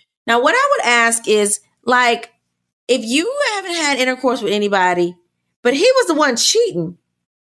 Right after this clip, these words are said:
and that's why y'all split, why is he projecting on you,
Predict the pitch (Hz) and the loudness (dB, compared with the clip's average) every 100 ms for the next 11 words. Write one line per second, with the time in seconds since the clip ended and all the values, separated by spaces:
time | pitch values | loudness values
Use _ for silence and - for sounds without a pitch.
0 | _ _ - 254 262 349 349 277 226 214 | _ _ -8 -2 0 2 2 2 2 0
1 | - 466 220 - - _ _ _ _ _ | 0 0 0 -4 -14 _ _ _ _ _
2 | 208 254 494 494 403 403 294 196 135 220 | -2 0 2 0 0 0 0 0 0 0
3 | 269 190 170 156 156 156 151 95 | 0 -2 0 0 2 0 -2 -6